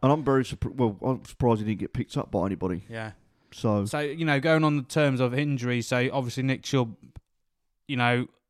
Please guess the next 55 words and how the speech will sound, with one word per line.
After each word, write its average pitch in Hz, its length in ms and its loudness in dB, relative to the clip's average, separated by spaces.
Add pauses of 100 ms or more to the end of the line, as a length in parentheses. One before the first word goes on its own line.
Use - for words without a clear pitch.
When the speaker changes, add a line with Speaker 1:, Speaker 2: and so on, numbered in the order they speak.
(180)
Speaker 2:
if 113 100 -12
you 127 120 0
did 127 180 2
ever 113 240 0
hear 113 200 -2
this, 117 440 -4 (120)
you 123 120 -8
know, 107 160 -6
get 107 160 -8
well, 107 200 -8
mate, 110 240 -10
'cause 107 200 -14
that 107 180 -10
was, - 400 -14 (300)
Speaker 1:
Oh, 117 260 2
it - 40 -4
Speaker 2:
that - 80 -12
Speaker 1:
was, 104 160 -10
Speaker 2:
was - 240 -14 (540)
Speaker 1:
yeah, 113 140 -2
it 80 80 -4
wasn't 107 240 -6
Speaker 2:
Yeah, 107 120 -2
I 104 60 2
Speaker 1:
very 98 100 0
Speaker 2:
feel 101 180 0
for 95 120 0
Speaker 1:
nice. 107 140 -8
Speaker 2:
him. - 140 -20 (220)
Joe 165 220 -2
Burrow 156 420 2 (180)
didn't 139 180 -4
finish 139 180 -4
the 139 80 -6
game 131 240 2
at 117 60 -6
the 123 60 -4
weekend. 110 600 -4 (120)
Speaker 1:
Oh, - 400 -8 (180)
what's - 180 -6
going 110 240 0
on? 107 100 -2
Something's 170 340 -2
going 107 240 0
on 107 120 0
in 90 60 -4
Cinc-, 92 320 -6
what 175 180 4
Speaker 2:
You 123 40 2
Speaker 1:
is 120 60 2
Speaker 2:
know, 113 60 2
Speaker 1:
going 143 280 6
on 120 160 4
in 104 80 -6
Cincinnati? 107 640 -4